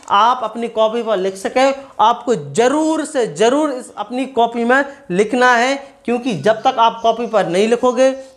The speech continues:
आपका कुछ भला होने वाला नहीं है। तो क्वेश्चन वर्ड के हैं, आपको जो सेंटेंस भी बनाने हैं। So,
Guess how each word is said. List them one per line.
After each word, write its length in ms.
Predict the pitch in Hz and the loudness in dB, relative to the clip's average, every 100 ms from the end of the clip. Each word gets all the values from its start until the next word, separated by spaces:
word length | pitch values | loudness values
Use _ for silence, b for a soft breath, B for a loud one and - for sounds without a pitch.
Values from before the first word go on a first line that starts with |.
| - | 0
आपका 280 | 208 220 220 | 0 0 -2
कुछ 280 | 233 240 | -2 -6
भला 240 | 196 208 214 | -2 2 2
होने 280 | 196 196 202 | 2 0 2
वाला 260 | 196 196 | 2 2
नहीं 220 | 185 190 | -2 -2
है। 300 | 208 247 254 B - | -2 -4 -6 B -16
तो 60 | |
क्वेश्चन 340 | - 202 196 226 | -4 -2 0 0
वर्ड 300 | 208 214 214 | 2 0 0
के 60 | |
हैं, 100 | 226 | 0
आपको 260 | 214 - 214 | 0 0 -4
जो 80 | 202 | -4
सेंटेंस 480 | 202 180 180 185 196 | -2 -2 -2 -6 -4
भी 220 | 254 262 B B | -4 -6 B B
बनाने 380 | 160 175 165 160 | 0 2 2 0
हैं। 460 | 143 139 139 - - | -2 -4 -6 -14 -6
So, 380 | - 254 285 | 0 2 0